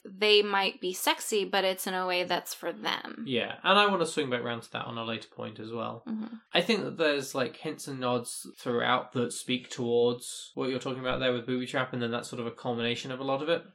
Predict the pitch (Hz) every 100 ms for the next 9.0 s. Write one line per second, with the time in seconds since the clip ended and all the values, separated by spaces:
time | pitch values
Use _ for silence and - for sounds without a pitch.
0 | _ - 147 180 156 - 139 131 123 123
1 | 123 - 147 127 113 - - 135 127 123
2 | 123 127 131 135 135 135 156 - - 170
3 | 160 139 131 120 117 - - - 127 120
4 | - 131 120 123 120 123 120 120 120 113
5 | - 120 117 113 113 - _ _ _ 113
6 | 113 120 127 127 131 143 - 156 156 160
7 | 165 180 180 185 190 - - 226 220 196
8 | 202 127 123 120 - _ - 147 135 -